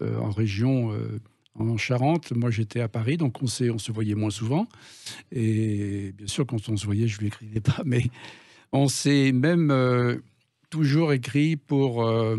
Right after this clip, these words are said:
parce que par l'écrit, on dit des choses qu'on ne dit pas oralement. Et donc, euh, on avait besoin de se confier. J'avais besoin aussi de son... Euh, de, de, de, disons, euh,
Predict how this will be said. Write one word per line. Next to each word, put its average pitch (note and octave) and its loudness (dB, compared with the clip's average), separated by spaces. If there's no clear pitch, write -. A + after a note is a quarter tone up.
parce B2 -2
que - -20
par D#3+ 2
l'écrit, E3+ 0
on C#3 0
dit C3 0
des B2 2
choses C#3 0
qu'on A#2+ -2
ne A2+ 2
dit A2+ -4
pas A#2 -4
oralement. A2 -2
Et A2+ 0
donc, A2+ -4
euh, A#2+ -2
on A#2 0
avait A#2 0
besoin A#2+ 0
de A#2+ 0
se A2 -4
confier. A#2+ 0
J'avais B2+ 2
besoin A#2 0
aussi B2+ 2
de D3 2
son... A#2+ 0
Euh, A2+ -2
de, E2+ -4
de, - -8
de, - -6
disons, A#2+ -2
euh, A#2 -4